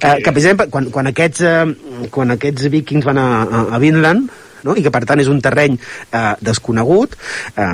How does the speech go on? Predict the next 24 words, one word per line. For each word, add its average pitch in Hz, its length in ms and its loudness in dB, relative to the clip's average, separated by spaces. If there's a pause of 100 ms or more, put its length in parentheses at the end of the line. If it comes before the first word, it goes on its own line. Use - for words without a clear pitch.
(120)
expliquen - 400 0
alguna 135 320 2
pràctica, 165 400 -2
que 123 80 0
no 113 80 0
sé 120 80 0
si, 120 80 -2
no, 135 160 0 (160)
no 156 220 -2
recordo 117 320 0
que 104 80 0
la 95 80 -6
comentéssim 104 320 0
al 98 100 -2
programa, 92 320 -2 (380)
que 151 100 4
és - 80 2
que, - 140 2 (340)
eh, 107 240 2 (400)
quan 117 240 0
es 95 80 -2
mor 131 320 4
gent 165 160 4
allà, 180 220 2